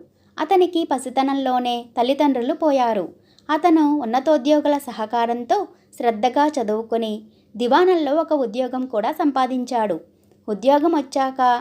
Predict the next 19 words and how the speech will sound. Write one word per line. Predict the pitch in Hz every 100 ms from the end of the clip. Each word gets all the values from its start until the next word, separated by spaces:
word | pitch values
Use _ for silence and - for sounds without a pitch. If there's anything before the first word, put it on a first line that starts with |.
| -
రాజపాలుడికి | 220 208 294 311 330 320 302 302 262 254 - _ _ 269
పెళ్లి | 247 277
మీద | 320 277 311
బుద్ధి | 269 208
మళ్ళింది. | 294 277 240 233 220 185 - _ _ _ -
తల్లిదండ్రులున్నట్లయితే | 226 320 359 339 349 320 247 247 277 254 233 320 392 - -
అతనికి | 247 294 285 269
అదివరకే | 202 220 247 247 277
పెళ్ళయి | 277 220 214 247 240
ఉండేది. | 311 254 240 220 175 - _ _ _ -
ఈ | 277
పాటికి | 277 226 233 285 311
భార్య | 240 214 254
కాపురానికి | 285 233 208 226 240 247 262
వచ్చి | 240 233 359 403 - _ -
సంసారం | 247 233 247 233 233
కూడా | 214 208
ఏర్పాటై | 330 285 233 233 220 254
ఉండేది. | 302 254 233 226 202